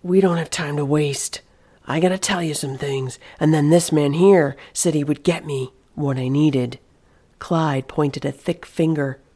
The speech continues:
toward Ed. Doctor Karen wanted to interrupt, to make disclaimers about treatment protocols and processes, but Ed cut in. "We are here to listen to whatever you want to tell us, Mister White,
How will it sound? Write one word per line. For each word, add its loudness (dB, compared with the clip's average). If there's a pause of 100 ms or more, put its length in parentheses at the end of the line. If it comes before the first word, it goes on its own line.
toward -6
Ed. -6 (880)
Doctor -4
Karen 2
wanted 0
to -4
interrupt, -4 (260)
to 0
make 2
disclaimers -2
about -2
treatment -6
protocols -2
and 0
processes, -4 (440)
but 2
Ed 0
cut -2
in. -2 (580)
"We 6
are 10
here 4
to 4
listen 2
to -2
whatever 2
you 4
want 4
to 4
tell -2
us, -2
Mister -4
White, -2